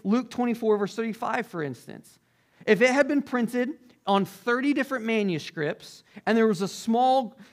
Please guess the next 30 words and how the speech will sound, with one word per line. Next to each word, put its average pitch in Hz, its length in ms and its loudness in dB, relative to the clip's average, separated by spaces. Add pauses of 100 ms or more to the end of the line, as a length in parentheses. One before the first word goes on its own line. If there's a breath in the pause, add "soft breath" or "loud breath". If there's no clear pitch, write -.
just 240 220 -4
punctuation 240 640 -2
error, 165 240 -2
grammatical 233 640 -2
error, 127 260 -6 (360 loud breath)
Ehrman 277 360 2
counts 226 340 -2
that 196 180 0
as 185 180 -4
not 214 240 4
as 196 100 0
being 175 360 0
one 277 360 0
problem, 151 640 -6 (920)
but 165 140 -2
as 170 180 -4
thirty. 143 680 -8 (2250)
So 196 260 4
another 233 420 2
New 262 140 2
Testament 196 500 -4
scholar, 156 400 -4
Craig 170 480 -6
Bloomberg, 165 560 -4 (300 soft breath)
points 190 320 -2
out 180 220 0 (180 loud breath)
that 165 260 -4
based 233 320 0
on 226 160 0
Ehrman's 185 480 -2